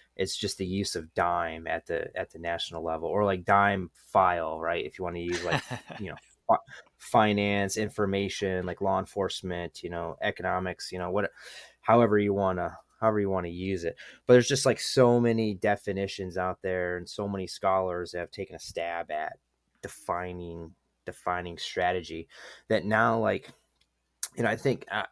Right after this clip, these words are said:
Speaker 1: you know, I wonder if it's, like, being overused, like, we're using strategy as, like, a synonym for, like, a plan, you know, <laughs> or,
Speaker 2: Yeah.
Speaker 1: or s-, or something. So.
Speaker 2: Yeah, no, it's,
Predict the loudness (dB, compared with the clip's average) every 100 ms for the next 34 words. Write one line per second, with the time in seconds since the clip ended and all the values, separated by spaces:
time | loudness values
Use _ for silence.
0 | -12 -8 -2 2 4 4 2 2 0 -2
1 | 0 -2 -2 2 0 2 0 0 -4 -4
2 | -4 -4 -6 -4 -4 -2 -4 -4 -6 -2
3 | 0 0 -2 -6 -4 -6 -8 -8 -4 -4
4 | -4 -6 -10 -10 -10 -6 -8 -10 -20 _
5 | _ -20 -20 -20 -20 -20 -20 -20 _ _
6 | _ -8 -6 -4 -4 -4 -8 -10 -14 _
7 | -20 -12 -6 -6 -2 -2 -2 -2 -2 -4
8 | -8 -18 -10 -8 -8 -10 -10 -12 -14 -10
9 | -8 -8 -14 -20 -18 -16 -16 -16 -20 -20
10 | -20 _ _ _ _ _ 4 6 6 2
11 | 2 4 4 0 -2 -4 -6